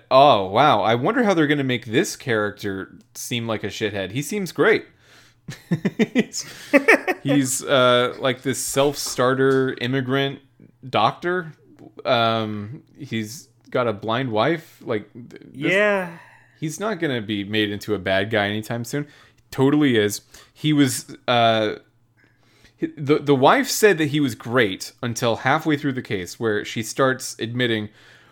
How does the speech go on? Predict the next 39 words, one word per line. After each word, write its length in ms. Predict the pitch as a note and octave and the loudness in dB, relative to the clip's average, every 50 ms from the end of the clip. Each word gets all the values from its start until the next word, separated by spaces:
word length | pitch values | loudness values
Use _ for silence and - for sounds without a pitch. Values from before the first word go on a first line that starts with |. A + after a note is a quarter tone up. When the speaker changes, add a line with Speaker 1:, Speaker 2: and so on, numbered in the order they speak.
| _ _ _ | _ _ _
Speaker 1:
"Yeah, 240 | - D3+ G3 F#3+ A2 | -2 4 4 6 6
I 60 | D3 | 6
mean, 180 | D3 D3+ D3 D3+ | 4 2 2 2
like, 160 | D3+ D3 - | 2 2 2
he 220 | - D3+ D3+ D3 C#3+ | 2 2 4 4 4
abused 360 | C3 A#2+ C3+ C#3 B2+ - B2 | 4 4 4 2 2 2 0
me 120 | A#2+ A#2 | 2 2
every 220 | A2+ G#2+ G#2 G#2 G2+ | 2 2 2 2 0
day 100 | G2+ G2 | 0 0
of 60 | F#2 | 0
my 120 | F#2 F2+ F#2 | -4 -6 -8
life, 320 | F#2 F2 - - - - - | -8 -10 -10 -12 -16 -8 -2
but, 240 | C3 B2 A2+ A2 | 0 2 2 2
you 400 | A2 A#2 B2+ C3+ A#2+ C#3+ D3+ B2+ | 0 -2 -6 -8 -8 -4 -4 -4
know, 240 | G#2 F2 E2 - - - | -4 -4 -8 -14 -10 -6
it's, 120 | - - | 2 6
Speaker 2:
But, 180 | A3 G3+ E3 G#3+ | 6 6 6 6
you 140 | C4+ C#4+ | 4 4
know. 320 | G3 D#3 C#3 C#3+ E3+ F3+ E3+ | 4 4 2 2 0 -4 -4
Speaker 1:
you 140 | - A3+ A3 | -4 -2 -2
know, 180 | C3+ D#2+ - F2+ - - - _ _ _ _ _ _ _ _ _ _ _ _ - - - _ _ _ - | -2 -2 -2 -6 -16 -18 -20 _ _ _ _ _ _ _ _ _ _ _ _ -20 -20 -20 _ _ _ -2
that's 220 | - F3 - - | 0 0 0 2
love." 380 | E3+ G#3 F3 G#2 F#2 G#2 - - _ _ _ - - - - - - - _ _ - | 4 4 4 2 0 -4 -14 -20 _ _ _ -20 -20 -20 -20 -20 -20 -20 _ _ -4
And 680 | C3 C3 C3 B2+ B2+ B2+ B2+ B2 B2 B2 B2+ A#2+ A#2 | -2 0 0 2 0 0 -2 -2 -4 -4 -4 -4 -6
<laughs> 380 | - - - - C#3 - - - | -8 -10 -10 -10 -12 -8 -2 0
the 260 | F3+ D#3+ C3 D3 C#3+ | 0 2 2 2 0
daughter, 680 | A#2+ A#2 C#3 D3 F3 F3+ C#3+ A#2 A2 A#2+ C3 E3+ - _ _ - | 2 4 4 6 6 6 6 4 4 2 0 -4 -12 _ _ -4
um, 640 | C#3 A#2+ A2+ A2 A2 G#2+ G#2+ G#2 G2+ G2+ G2 G2 G2 - _ _ _ _ _ _ _ _ _ _ _ _ _ _ _ _ _ _ _ _ _ _ _ _ - | 0 2 2 4 4 2 2 0 0 -2 -6 -8 -14 -18 _ _ _ _ _ _ _ _ _ _ _ _ _ _ _ _ _ _ _ _ _ _ _ _ -12
was 500 | C#3 B2+ B2 B2+ B2 A#2+ A#2 A2 G#2+ - | -6 -2 2 2 4 4 2 0 -6 -6
going 280 | - C#3 C#3 E3 G3 F#3+ | -2 0 0 0 0 -2
to 80 | F3+ | -4
be 120 | D#3+ D#3+ C#3+ | -4 -6 -6
set 300 | - - - F3 D#3+ D#3+ | -6 -4 0 0 2 2
up 200 | E3 D#3+ D#3+ - | 2 0 -2 -6
with 100 | C3+ C3+ | -6 -4
an 60 | A2+ | -4
arranged 540 | A2+ A2 G#2+ G#2+ A2+ C3+ D#3+ E3+ D#3 - - | -2 -2 -2 0 0 0 -2 -4 -6 -8 -6
marriage 500 | B2+ B2 A2+ G#2+ G#2 G#2+ G#2 G#2 - - | -4 -2 0 0 0 -2 -4 -6 -8 -16
with, 720 | B2+ A2+ A2 A2 A#2+ D3 E3+ D#3 B2 A#2 A#2+ B2 - - | -16 -14 -10 -4 0 2 2 4 2 0 -2 -6 -12 -20